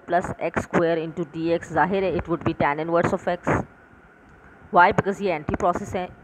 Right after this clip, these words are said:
अगर इसका derivative, tan inverse of x का derivative ये है, तो इसका फिर इंटीग्रल ये होगा। क्लियर? ये तो क्लियर है आपको। अच्छा, similarly,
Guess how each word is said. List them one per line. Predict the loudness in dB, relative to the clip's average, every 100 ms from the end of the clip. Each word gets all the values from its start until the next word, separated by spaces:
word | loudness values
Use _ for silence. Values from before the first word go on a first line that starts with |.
| -6
अगर | -2 0 0
इसका | -2 0 2
derivative, | 4 2 0 0 -2 -2 -4 -4 -12 -20 -2 2
tan | 2
inverse | 2 0 0
of | -2
x | -2
का | -2
derivative | 0 0 -2 -2 -4 -2
ये | 2
है, | 2 2 0
तो | -4 -4
इसका | -4 0 2
फिर | 4 2 -2 -4 -14 -20 -14 -10
इंटीग्रल | -4 0 2 2 2
ये | 0 -2
होगा। | -4 -6 -10 -12 -20 -20 -20 -20 -20 -16 0
क्लियर? | 4 4
ये | 2
तो | -2
क्लियर | -2 0 2
है | 2
आपको। | 0 -6 -14 -16 -20 -18 -4
अच्छा, | -4 0 2 2 -2
similarly, | -2 2 2 4 6 6 4 0 -6